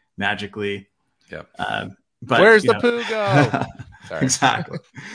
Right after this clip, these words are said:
Speaker 1: Yeah, it, it just becomes,
Speaker 2: Not
Speaker 1: it's,
Speaker 2: this again.
Speaker 1: it's, it's really, <laughs> it's really dense, and, um, you know, you've added weight, you've added size, and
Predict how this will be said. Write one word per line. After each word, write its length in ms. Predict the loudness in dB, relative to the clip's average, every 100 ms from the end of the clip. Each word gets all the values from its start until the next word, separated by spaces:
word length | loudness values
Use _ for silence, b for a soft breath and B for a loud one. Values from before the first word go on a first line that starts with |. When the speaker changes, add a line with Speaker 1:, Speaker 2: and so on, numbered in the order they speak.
| -6 4
Speaker 1:
Yeah, 100 | 6
it, 240 | 6 4 2
it 40 |
just 160 | 0 0
becomes, 200 | 2 2
Speaker 2:
Not 20 | 2
Speaker 1:
it's, 160 | 0
Speaker 2:
this 100 | -2
again. 140 | -4 -4
Speaker 1:
it's, 160 | -6 B B B -4
it's 260 | -2 2
really, 440 | 6 6 4 -2 -8 -10
<laughs> 100 | -6
it's 120 | 2
really 240 | 6 6
dense, 560 | 4 0 0 -6 -10 _
and, 420 | -6 -4 -4 -6 -4
um, 440 | -2 -2 -4 -10 _ _ _ _ _ _
you 60 | -4
know, 80 | -2
you've 160 | -4 -2
added 320 | 0 0 -4
weight, 260 | -4 -4 -6
you've 160 | -8
added 320 | -8 -6 -4 -4
size, 480 | -4 -4 -6 -10
and 420 | -12 -10 -8 -10